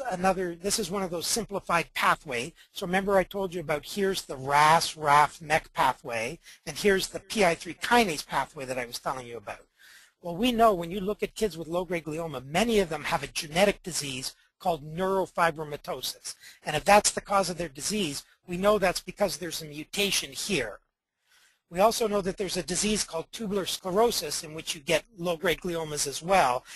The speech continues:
and that's because of a mutation here. If your child doesn't have this mutation because they don't have this genetic disease and they don't have neurofibromatosis and this mutation, we and others were able to discover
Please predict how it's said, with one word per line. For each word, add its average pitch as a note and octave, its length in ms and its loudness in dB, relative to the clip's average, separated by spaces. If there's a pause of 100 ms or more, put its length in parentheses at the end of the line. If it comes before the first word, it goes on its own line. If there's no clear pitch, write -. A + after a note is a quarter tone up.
(100)
and F3 160 -2
that's F#3 200 6
because G3+ 340 0
of D#3+ 100 -6
a E3+ 60 -6
mutation D3+ 640 -6
here. B2+ 440 -6 (580)
If E3 160 -10
your F#3 100 -4
child A3 400 6
doesn't A3 280 4
have F3 240 4
this A#3 220 4
mutation F3 600 -4
because D#3+ 240 -4
they D#3+ 140 -2
don't F3+ 240 -6
have D#3+ 260 4
this G#3 240 4
genetic D#3 420 -2
disease C3+ 480 -8 (300)
and E3+ 120 -6
they E3 80 0
don't F#3+ 220 0
have E3+ 200 2
neurofibromatosis E3+ 1080 -4
and C#3+ 140 -12
this A3+ 260 2
mutation, C3+ 800 -8 (560)
we G#3 240 2
and G3 140 4
others F#3+ 380 2
were F#3 100 -2
able E3+ 220 -2
to D#3 120 -14
discover E3+ 640 2